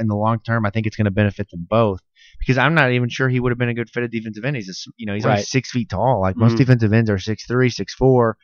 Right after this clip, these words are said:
Speaker 2: Yeah.
Speaker 1: Um, so I don't even know if that made a whole lot of sense, but to have him back, I think it sends a very, very, uh, good message to the rest of the team of, "Look, we're supportive of you guys. We wanna do what's best for our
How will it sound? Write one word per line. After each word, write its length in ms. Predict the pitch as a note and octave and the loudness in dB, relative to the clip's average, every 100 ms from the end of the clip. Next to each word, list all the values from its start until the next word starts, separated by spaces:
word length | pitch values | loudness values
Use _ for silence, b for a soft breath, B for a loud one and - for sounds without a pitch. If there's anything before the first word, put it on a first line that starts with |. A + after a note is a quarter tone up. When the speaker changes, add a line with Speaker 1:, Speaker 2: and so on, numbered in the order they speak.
| b b b b | b b b b
Speaker 2:
Yeah. 160 | G#2 F2+ | -10 -4
Speaker 1:
Um, 300 | A#2 G#2+ G2+ | 2 4 4
so 100 | F#2+ | 2
I 60 | B2 | 2
don't 180 | D#3+ C3+ | 2 2
even 140 | A#2+ | 2
know 80 | A#2 | 2
if 80 | G#2 | 2
that 180 | A2 G#2+ | 0 0
made 160 | G2+ | -2
a 60 | G2 | 0
whole 120 | A2+ | 0
lot 140 | G#2+ | 0
of 80 | F#2+ | 0
sense, 300 | - C#3+ B2+ | -2 -4 -2
but 160 | A#2+ G#2+ | -4 -4
to 80 | G#2+ | -4
have 240 | B2+ B2+ | -4 0
him 160 | C3+ A2 | 2 4
back, 240 | G#2+ G#2 | 4 4
I 60 | F#2+ | 0
think 180 | A2 G2+ | 0 -2
it 140 | F2+ | -4
sends 240 | - G#2 | -2 0
a 60 | G2+ | 0
very, 420 | G2 G#2 G#2+ G#2 | 2 2 4 2
very, 480 | F2 G#2 G2+ G2 F#2+ - - | 2 2 2 0 -4 -12 -10
uh, 240 | G#2 G2 F#2+ | -4 -2 -2
good 360 | G2+ A#2 A#2 | 4 6 6
message 380 | A2 G#2 - F#2+ | 6 0 -2 -8
to 60 | G2 | -4
the 80 | G2 | 0
rest 180 | G2 | 0
of 80 | G2+ | -2
the 60 | F#2+ | -6
team 280 | - G2 F#2 | -4 -4 -4
of, 80 | F2+ | -4
"Look, 140 | F#2 - | -6 -4
we're 80 | G2+ | -8
supportive 440 | F#2+ - A2 G2+ | -8 -4 -2 -2
of 100 | G2+ | -2
you 100 | G#2 | 0
guys. 300 | G2+ F#2+ F#2 | 2 2 0
We 60 | G2 | -4
wanna 180 | G2+ | -6
do 140 | F#2 G2+ | -6 -8
what's 120 | F#2 | -8
best 200 | G2+ F#2 | -10 -10
for 100 | |
our 80 | F#2+ | -10